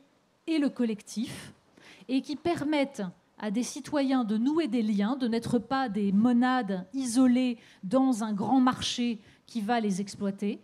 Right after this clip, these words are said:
Je pense que cette création de liens à diverses échelles, qui sont des échelles de communautés politiques, que ce soit la, la municipalité, que ce soit ensuite la région, que ce soit ensuite la nation, que ce soit ensuite l'Europe,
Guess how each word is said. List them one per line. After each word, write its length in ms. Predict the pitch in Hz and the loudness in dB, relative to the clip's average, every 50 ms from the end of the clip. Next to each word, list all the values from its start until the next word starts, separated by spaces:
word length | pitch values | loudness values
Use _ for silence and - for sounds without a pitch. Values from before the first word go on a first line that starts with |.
| _ - - - - | _ -20 -20 -20 -10
Je 100 | - - | -6 -4
pense 320 | 240 202 285 269 277 - - | -2 -2 -2 -2 -2 -4 -4
que 100 | - 247 | -4 -4
cette 220 | - - 240 233 | -4 -4 -8 -8
création 560 | - - 277 269 254 240 - - - 285 269 | -8 -8 -6 -4 -4 -4 -6 -6 -4 -2 0
de 120 | 240 214 240 | 2 4 4
liens 380 | 240 233 240 247 254 254 240 - | 4 4 4 4 2 2 2 -2
à 80 | 214 202 | -4 -4
diverses 380 | 185 233 220 254 254 233 214 | -4 -2 -2 -4 -4 -2 -4
échelles, 520 | 247 240 - - - 254 240 233 226 196 170 - _ - _ _ _ _ | -4 -4 -4 -4 -2 -2 -2 -2 -2 -4 -6 -10 _ -20 _ _ _ _
qui 100 | - 196 | -10 -10
sont 280 | - - 320 330 320 277 | -8 -4 -4 -2 0 2
des 220 | 226 226 196 220 | 2 2 2 0
échelles 340 | 226 - - 262 247 247 214 | 0 0 -2 -2 -2 -2 -2
de 80 | 202 | -2
communautés 460 | 196 196 220 202 220 214 220 220 233 226 | -2 0 0 0 2 2 0 0 -4 0
politiques, 720 | - 277 277 262 277 262 - - 285 285 269 - - - | 2 2 2 2 2 -2 -4 -4 -2 -2 -2 -4 -8 -12
que 100 | - 208 | -10 -8
ce 140 | 185 214 220 | -8 -8 -8
soit 360 | - - 254 240 233 226 - - - - - - _ _ - | -4 -2 -2 -2 -2 -2 -6 -12 -20 -20 -20 -20 _ _ -4
la, 340 | 208 214 214 208 208 208 - | -2 -2 0 -2 -2 -4 -4
la 160 | 226 208 202 | -2 2 4
municipalité, 960 | 220 254 311 320 311 262 - 320 - - 277 277 269 262 - - 285 277 262 | 6 6 6 4 4 2 0 -2 -2 -2 0 0 -2 -2 -2 -2 -2 0 0
que 100 | 247 220 | -2 -2
ce 100 | 202 233 | -2 -4
soit 180 | 226 - 247 | -2 0 2
ensuite 280 | 247 240 233 - 262 240 | 2 2 2 -2 -4 -4
la 100 | 254 254 | -2 -2
région, 260 | 240 262 226 269 277 | -2 -2 -2 -2 -2
que 100 | 254 254 | -2 -2
ce 120 | 202 240 247 | -2 -4 -4
soit 180 | - - 247 | -4 -2 0
ensuite 240 | 240 233 - 254 196 | 0 0 -2 -2 0
la 100 | 226 202 | 2 4
nation, 460 | 220 262 277 - - - - 285 277 | 4 4 4 0 -2 -2 -2 0 0
que 100 | 247 226 | -2 -4
ce 120 | 190 208 202 | -6 -10 -10
soit 180 | - - 220 | -10 -8 -8
ensuite 280 | 214 196 - 226 196 208 | -8 -6 -6 -6 -6 -2
l'Europe, 520 | 214 233 269 226 190 214 226 - - - | 2 2 2 2 2 -2 -4 -4 -6 -8